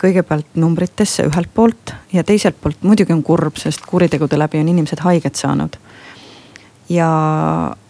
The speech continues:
teiselt poolt vaadates on väga õige see märkus.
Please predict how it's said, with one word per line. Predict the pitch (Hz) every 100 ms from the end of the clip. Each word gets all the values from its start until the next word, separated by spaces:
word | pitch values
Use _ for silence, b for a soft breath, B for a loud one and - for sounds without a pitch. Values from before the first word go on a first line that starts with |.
| - - - - -
teiselt | 226 220 -
poolt | 175 -
vaadates | 175 170 165 - 160 160 - -
on | 160 147 160 165 156 - 185
väga | 185 196
õige | 214 196 160
see | 165
märkus. | 185 190 - - -